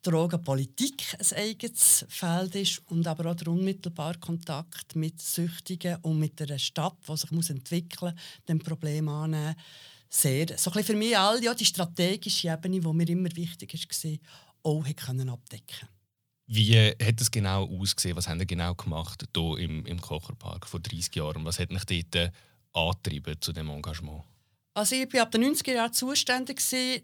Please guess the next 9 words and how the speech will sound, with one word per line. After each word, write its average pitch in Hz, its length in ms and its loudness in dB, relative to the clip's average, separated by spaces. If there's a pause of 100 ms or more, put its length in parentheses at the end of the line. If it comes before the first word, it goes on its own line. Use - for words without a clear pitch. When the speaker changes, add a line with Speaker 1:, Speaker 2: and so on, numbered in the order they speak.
(120)
Speaker 1:
für 170 160 -2
die - 120 0
Speaker 2:
Ja. 165 80 4
Speaker 1:
aids-Prävention. 233 760 -2
Das 180 100 -6
war - 60 -8
die - 80 -10
Hochburg 233 500 0
gewesen 233 340 2